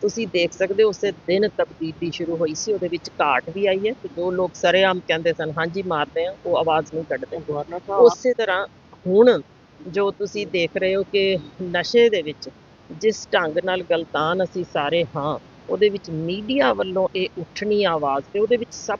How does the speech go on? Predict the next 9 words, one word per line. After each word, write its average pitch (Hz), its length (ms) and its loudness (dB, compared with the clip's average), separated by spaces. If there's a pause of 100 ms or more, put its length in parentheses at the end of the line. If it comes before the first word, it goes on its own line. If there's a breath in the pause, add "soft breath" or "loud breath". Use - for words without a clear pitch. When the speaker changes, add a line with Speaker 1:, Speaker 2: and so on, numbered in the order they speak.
(160)
Speaker 1:
ਤੋਂ 269 160 6
ਅਹਿਮ 190 260 -2
ਗੱਲ 180 180 2
ਜੋ 180 120 -6
ਤੁਸੀਂ 185 320 -2
ਅੱਜ 175 220 0
ਕੀਤੀ, 196 320 -8
ਵਾਕਈ 185 460 0 (320)
ਦਿਲ 226 260 6